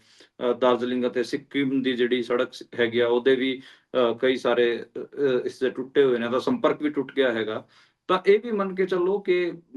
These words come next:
ਕਿਉਂਕਿ ਇਹ ਬਹੁਤ, ਅ, ਮੰਨਿਆ ਪ੍ਰਮੰਨਿਆ, ਅ, ਹਿੱਲ ਸਟੇਸ਼ਨ ਹੈ ਦਾਰਜਲਿੰਗ, ਤੇ ਉੱਥੇ ਬਹੁਤ ਹਜ਼ਾਰਾਂ ਦੀ ਗਿਣਤੀ 'ਚ ਸੈਲਾਨੀ ਫਸੇ ਹੋਏ ਨੇ। ਉੱਥੋਂ ਮਤਲਬ, ਅ, ਦਾਰਜਲਿੰਗ,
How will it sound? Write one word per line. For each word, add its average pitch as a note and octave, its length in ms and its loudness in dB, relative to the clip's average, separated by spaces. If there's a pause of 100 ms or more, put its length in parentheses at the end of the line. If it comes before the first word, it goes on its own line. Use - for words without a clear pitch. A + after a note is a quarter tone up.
(160)
ਕਿਉਂਕਿ E3 220 0
ਇਹ D#3+ 160 2
ਬਹੁਤ, B2+ 460 0
ਅ, B2+ 360 2
ਮੰਨਿਆ C#3+ 380 -2
ਪ੍ਰਮੰਨਿਆ, C3+ 600 -4
ਅ, A2+ 880 -8
ਹਿੱਲ C3+ 160 4
ਸਟੇਸ਼ਨ B2 460 0
ਹੈ G2 160 -8
ਦਾਰਜਲਿੰਗ, A2 500 -2 (400)
ਤੇ D#3 80 2
ਉੱਥੇ E3 340 2
ਬਹੁਤ E3+ 360 0 (600)
ਹਜ਼ਾਰਾਂ F3 400 2
ਦੀ F3 200 2
ਗਿਣਤੀ E3+ 300 -2
'ਚ E3 160 -10
ਸੈਲਾਨੀ B2+ 440 -2
ਫਸੇ A#2 280 -4
ਹੋਏ G#2 160 0
ਨੇ। A#2+ 180 -12 (380)
ਉੱਥੋਂ A#2+ 340 -2
ਮਤਲਬ, A#2+ 400 0
ਅ, A2+ 280 2
ਦਾਰਜਲਿੰਗ, A#2 840 2